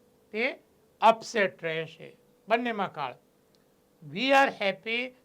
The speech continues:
since he came. તો અહીંયા પણ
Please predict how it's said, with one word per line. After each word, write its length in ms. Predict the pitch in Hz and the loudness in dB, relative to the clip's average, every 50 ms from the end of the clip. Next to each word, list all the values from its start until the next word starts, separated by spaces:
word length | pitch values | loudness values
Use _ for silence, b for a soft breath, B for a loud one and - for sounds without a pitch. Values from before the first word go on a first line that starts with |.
| b b - - - - | b b -20 -20 -14 -8
since 440 | 240 262 277 285 277 - - - | -6 -6 -6 -6 -8 -10 -10 -8
he 200 | 254 254 254 247 - 226 | -6 -6 -6 -6 -6 -4
came. 200 | 214 190 160 135 - - _ _ _ _ _ _ _ _ _ _ _ _ _ _ _ _ _ _ _ _ - | -4 -4 -4 -6 -12 -20 _ _ _ _ _ _ _ _ _ _ _ _ _ _ _ _ _ _ _ _ -2
તો 140 | 240 247 254 | 0 0 0
અહીંયા 400 | - - 208 214 220 226 240 240 | 0 0 -2 -2 -2 -2 -4 -4
પણ 400 | 240 - 233 247 262 277 277 | -2 -2 0 0 0 -2 -6